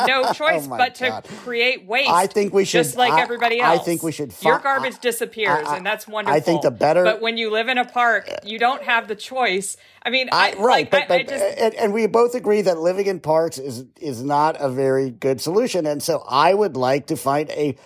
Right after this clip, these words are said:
Speaker 2: a, a way that we can build the capacity so that we can clean up those sorts of encampments and get people inside faster.
Speaker 1: Well, I think, I think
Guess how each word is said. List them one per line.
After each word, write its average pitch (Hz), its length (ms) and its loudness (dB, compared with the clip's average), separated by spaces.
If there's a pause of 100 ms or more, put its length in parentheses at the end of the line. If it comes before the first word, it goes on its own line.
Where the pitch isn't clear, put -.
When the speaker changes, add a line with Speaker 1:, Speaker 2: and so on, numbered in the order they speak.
(800)
Speaker 2:
a, 143 400 2
a 131 60 6
way 143 240 6
that 165 160 2
we 147 140 0
can 113 340 -2
build 170 400 4
the 196 100 2
capacity 143 760 2
so - 140 -4
that 117 200 -2
we 123 100 -4
can 95 360 -8
clean 185 440 2
up 160 240 4
those 131 260 4
sorts 135 300 0
of 127 140 0
encampments 120 640 -2
and 110 180 -4
get 131 220 2
people 120 340 0
inside 107 540 -2
faster. 78 400 -10 (1000)
Speaker 1:
Well, 208 120 0
I 269 80 4
think, 226 320 -2
I 233 140 2
think 247 340 -4